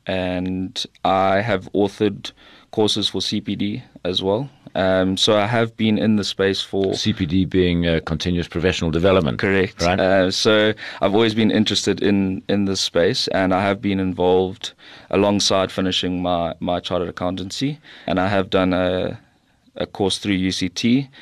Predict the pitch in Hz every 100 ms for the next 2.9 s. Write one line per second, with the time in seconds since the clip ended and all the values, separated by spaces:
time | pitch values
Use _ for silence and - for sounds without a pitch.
0 | - - - 87 87 95 95 92 - -
1 | - - 92 90 87 87 87 85 85 85
2 | 98 - _ - - 98 82 76 -